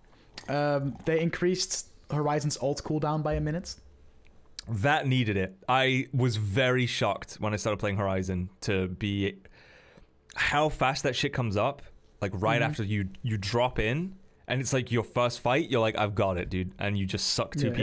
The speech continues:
Speaker 2: people
Speaker 1: two
Speaker 2: off.
Speaker 1: minutes, but it's three minutes now,
Speaker 2: Yeah.
Speaker 1: so it, it got, uh,
Speaker 2: Yeah.
Speaker 1: a fifty percent,
Speaker 2: I,
Speaker 1: uh,
Speaker 2: I,
Speaker 1: increase.
Speaker 2: I have a fucking blast playing that character, though. Like, she
Speaker 1: Horizon's
Speaker 2: is
Speaker 1: fun.
Speaker 2: so much fun.
Speaker 1: Uh,
Speaker 2: And
Speaker 1: Revenants,
Speaker 2: th-,
Speaker 1: like
Speaker 2: there's been, like,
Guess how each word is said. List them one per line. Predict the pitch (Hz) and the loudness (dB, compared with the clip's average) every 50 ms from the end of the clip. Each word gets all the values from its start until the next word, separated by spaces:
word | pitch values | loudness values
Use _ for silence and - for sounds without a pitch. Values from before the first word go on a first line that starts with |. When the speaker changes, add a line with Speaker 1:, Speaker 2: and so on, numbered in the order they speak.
| 107 - | 0 0
Speaker 2:
people | - | 2
Speaker 1:
two | - 202 | 2 2
Speaker 2:
off. | 190 | 2
Speaker 1:
minutes, | 175 170 165 175 170 - - - - 170 | 2 2 2 0 0 0 -2 -2 0 0
but | 151 156 151 | 0 0 0
it's | 143 - | -2 -2
three | - - 139 139 | -4 -2 -2 0
minutes | 147 151 151 - - | 0 -2 -2 -4 -4
now, | 151 143 151 170 - | -2 -2 -2 -2 0
Speaker 2:
Yeah. | 107 101 95 | 2 2 2
Speaker 1:
so | 92 113 117 117 | 2 0 -2 -2
it, | 117 127 120 | -4 -4 -2
it | 131 135 - - | -4 -6 -4 -4
got, | 127 120 117 - - - | -4 -4 -4 -8 -6 -6
uh, | 135 123 127 131 127 - - - | -4 -4 -2 -4 -6 -8 -6 -2
Speaker 2:
Yeah. | 95 95 90 87 87 - - - - - - - - | 0 0 0 -2 -4 -8 -14 -20 -20 -20 -18 -10 -4
Speaker 1:
a | - - | -4 -2
fifty | - 170 - - 143 | 0 -2 -2 -2 -4
percent, | - 139 - - 131 127 123 - - 160 | -4 -2 -2 -2 -2 -4 -4 -4 0 2
Speaker 2:
I, | 185 208 208 | 4 4 4
Speaker 1:
uh, | 190 143 | 4 2
Speaker 2:
I, | 160 160 | 2 2
Speaker 1:
increase. | 151 131 131 - - | 2 0 0 -2 0
Speaker 2:
I | 139 | 0
have | 143 123 | 2 2
a | 113 | 0
fucking | - - - - 139 120 - - 95 | -2 -4 -4 -2 -2 0 0 -2 -6
blast | 85 - 92 98 107 107 98 95 90 - - | -4 -4 -2 0 0 0 0 -2 -4 -6 -4
playing | - 98 95 98 95 | -2 0 0 0 0
that | 95 92 90 | -2 -2 -2
character, | 101 92 92 95 92 - 92 | -2 0 0 -2 -2 -2 -4
though. | 90 87 90 87 - - | -4 -4 -4 -8 -6 -4
Like, | 117 117 117 117 - | -2 0 0 0 -2
she | - - - 143 147 143 | -2 0 2 2 4 4
Speaker 1:
Horizon's | 127 - 247 233 196 139 | 4 4 4 2 0 -2
Speaker 2:
is | - | 0
Speaker 1:
fun. | - 135 131 123 | -2 -2 -2 0
Speaker 2:
so | 127 131 - - - 151 147 | -2 -2 0 0 2 2 2
much | 139 131 120 - - | 2 2 0 -2 -2
fun. | - 107 101 98 95 95 95 95 - - - - - - - - - - - | -2 -2 0 0 0 0 -2 -4 -6 -16 -20 -20 -20 -20 -20 -20 -14 -4 0
Speaker 1:
Uh, | 139 | 2
Speaker 2:
And | 135 143 143 139 139 139 131 | 4 4 4 2 0 -2 0
Speaker 1:
Revenants, | 147 160 170 170 185 180 180 175 170 165 156 - - - - - - | 0 0 2 2 2 2 2 2 2 0 0 0 0 2 2 2 2
Speaker 2:
th-, | 151 160 156 - - | 2 0 0 -2 -4
Speaker 1:
like | 151 139 131 - | -2 -2 -2 -2
Speaker 2:
there's | - 131 151 143 127 | 2 2 2 2 2
been, | 117 160 180 190 185 180 | 0 0 2 2 2 2
like, | 156 123 113 110 - - - | 2 2 2 0 -2 -6 -14